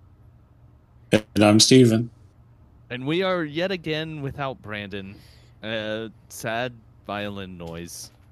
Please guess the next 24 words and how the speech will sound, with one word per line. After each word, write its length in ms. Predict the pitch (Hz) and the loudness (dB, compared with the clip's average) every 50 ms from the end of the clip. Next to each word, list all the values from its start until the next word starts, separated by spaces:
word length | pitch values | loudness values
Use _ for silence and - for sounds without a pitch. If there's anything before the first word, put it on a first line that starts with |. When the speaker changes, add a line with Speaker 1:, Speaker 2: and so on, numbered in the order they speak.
| - - - - - - | -20 -20 -20 -20 -14 -10
Speaker 2:
Uh, 300 | 101 110 113 113 110 104 - 107 - - - - | -8 -6 -6 -6 -6 -8 -12 -18 -20 -20 -14 -8
when 180 | 131 156 160 | -6 -4 -4
he 160 | 139 180 180 165 | -2 -4 -6 -4
comes 280 | - 180 175 160 135 | -6 -8 -8 -8 -8
back, 440 | 127 147 139 127 120 113 - - - - - - | -6 -4 -4 -4 -4 -6 -8 -12 -20 -20 -18 -10
he's 260 | - 143 151 143 127 | -6 -6 -6 -4 -4
gonna 180 | 143 135 127 113 | -6 -6 -6 -6
have 220 | 131 127 123 117 | -6 -6 -8 -8
some 160 | - - 101 | -10 -14 -14
homework 580 | - - 139 143 131 117 104 95 90 92 98 - - - - _ - | -12 -8 -8 -8 -8 -8 -10 -10 -8 -8 -10 -12 -14 -20 -20 _ -10
on 380 | 98 101 101 101 101 98 95 - | -8 -8 -8 -8 -10 -12 -12 -10
telling 320 | - 117 107 110 110 110 | -8 -6 -6 -6 -6 -8
us 160 | 107 104 - | -8 -10 -10
his 160 | - 113 107 | -10 -12 -12
takes 360 | - - 135 120 107 - - - | -10 -6 -6 -6 -6 -6 -10 -14
on 100 | 87 87 | -12 -12
all 160 | 90 95 95 | -12 -12 -10
these 160 | 95 95 - | -12 -12 -14
characters 420 | - - 127 113 110 - 92 87 - | -12 -12 -12 -12 -12 -14 -18 -18 -16
that 120 | - 82 82 | -16 -16 -16
he's 160 | 82 - - | -16 -18 -18
missed. 300 | 73 73 80 - - - - - - - _ - - - - - - - - - | -18 -18 -18 -20 -20 -20 -20 -20 -20 -20 _ -20 -20 -20 -20 -20 -20 -18 -10 -6
Uh, 300 | 135 143 147 147 143 135 - - - - - - - - - - | -4 -4 -4 -4 -4 -6 -10 -14 -20 -20 -20 -20 -20 -20 -14 -6
well, 400 | 131 165 196 202 180 175 185 | -4 -2 0 0 0 -2 -2